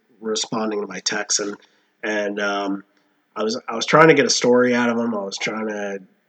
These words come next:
get something out of him, and all, all, all I got from him was,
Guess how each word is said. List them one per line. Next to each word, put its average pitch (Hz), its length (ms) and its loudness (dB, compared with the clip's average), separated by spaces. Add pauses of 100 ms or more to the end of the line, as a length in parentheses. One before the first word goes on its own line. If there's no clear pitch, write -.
(220)
get - 160 -6
something 117 280 -4
out 110 160 -2
of 110 80 -4
him, 107 120 -4
and 104 100 -6
all, 107 440 -4
all, 123 400 4
all 123 160 0
I 113 60 0
got 110 220 0
from 113 160 -2
him 113 200 0
was, 98 400 -4